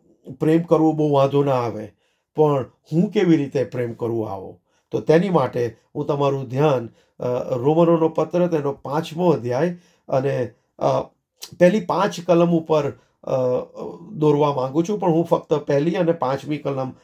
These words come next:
અ, વાંચીશ સમયના અભાવના લીધે. અ, પહેલી કલમ આ પ્રમાણે કહે છે, રોમિયોનો પત્ર તેનો પાંચમો અધ્યાય, એ કહે છે કે, "ત્યારે આપણને વિશ્વાસથી ન્યાયી ઠરાવવામાં આવ્યા, અ, ઠરાવવામાં આવ્યા છે. તેથી આપણે આપણા પ્રભુ ઈસુ ખ્રિસ્તને આશરે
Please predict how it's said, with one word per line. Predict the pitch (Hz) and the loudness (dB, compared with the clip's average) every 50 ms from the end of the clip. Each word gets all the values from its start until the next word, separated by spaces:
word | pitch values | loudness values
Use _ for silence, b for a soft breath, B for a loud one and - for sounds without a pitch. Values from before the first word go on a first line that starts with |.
| b b b b | b b b b
અ, | 117 123 | -6 -4
વાંચીશ | 113 120 120 135 - - 202 175 175 - | -4 -2 -4 -4 -4 -4 -6 -6 -6 -4
સમયના | 147 139 147 151 143 143 139 | -2 -2 0 0 0 0 0
અભાવના | 135 117 127 127 143 151 156 147 | 0 0 0 0 0 0 0 0
લીધે. | 147 147 143 156 180 180 180 B B B B B | 0 0 0 0 0 -2 -4 B B B B B
અ, | 135 139 143 135 135 131 131 120 - _ _ _ _ _ _ | -4 0 2 2 2 2 0 -2 -6 _ _ _ _ _ _
પહેલી | 175 165 170 175 185 175 | 4 4 4 4 2 2
કલમ | 185 170 165 156 156 | 4 4 4 4 2
આ | 147 139 | -2 -2
પ્રમાણે | - 156 143 139 139 135 135 | -2 -2 -2 0 -2 -2 -2
કહે | 131 135 127 | -2 -4 -4
છે, | 123 143 | -2 -2
રોમિયોનો | 135 135 156 170 175 180 170 160 156 | -2 -2 0 0 2 2 2 2 0
પત્ર | 160 151 139 139 147 139 135 | 0 -2 -4 -2 -4 -4 -4
તેનો | 120 135 127 127 | -4 -4 -6 -6
પાંચમો | 123 - 135 143 139 139 131 135 143 | -6 -4 -4 -4 -4 -6 -6 -6 -6
અધ્યાય, | 131 120 104 120 117 113 113 110 - b b b b b b b b | -6 -6 -6 -6 -6 -6 -6 -8 -12 b b b b b b b b
એ | - 156 | -4 -2
કહે | 160 - 160 | 2 2 2
છે | 156 160 | 2 2
કે, | 160 165 170 | 0 -2 0
"ત્યારે | 170 180 180 196 208 | 0 0 0 0 2
આપણને | 190 175 165 - 165 151 139 131 131 127 | 2 2 2 2 0 -2 -2 -4 -6 -8
વિશ્વાસથી | 123 127 135 - - - 170 180 185 175 175 - 185 170 | -8 -8 -12 -14 -8 -4 -2 -2 -2 -4 -6 -8 -6 -4
ન્યાયી | 165 160 156 156 165 160 | 0 0 2 2 2 0
ઠરાવવામાં | 160 151 160 156 156 156 160 160 156 160 147 | 0 -2 0 0 2 2 0 0 0 0 0
આવ્યા, | 131 113 113 110 - - - _ _ _ _ _ _ _ _ _ _ _ _ _ | 0 -2 -4 -8 -10 -14 -16 _ _ _ _ _ _ _ _ _ _ _ _ _
અ, | - 135 135 139 160 | 0 2 2 2 2
ઠરાવવામાં | - - - _ - 139 151 156 160 165 160 156 156 156 151 | -2 -6 -14 _ -6 0 4 4 4 4 4 2 2 0 0
આવ્યા | 151 151 165 156 147 | 2 4 4 4 4
છે. | - - 117 101 98 92 _ _ _ _ _ _ | 0 -4 -8 -10 -10 -12 _ _ _ _ _ _
તેથી | - 143 - 139 143 | -8 -8 -4 -4 -2
આપણે | - 147 180 175 - 156 131 123 131 143 143 b b b b | 0 0 0 0 0 -2 -2 -2 -4 -6 -8 b b b b
આપણા | - 139 139 147 151 | -4 -4 0 0 -2
પ્રભુ | 143 - 147 139 127 151 | 0 -2 -4 -4 -2 -4
ઈસુ | 147 147 151 147 | -6 -6 -8 -12
ખ્રિસ્તને | - - 175 175 175 - - 180 180 | -10 -8 -8 -8 -8 -8 -6 -4 -2
આશરે | 165 160 160 156 - - 147 131 113 110 117 113 b | 0 0 -2 -4 -4 -4 -4 -4 -2 -4 -4 -6 b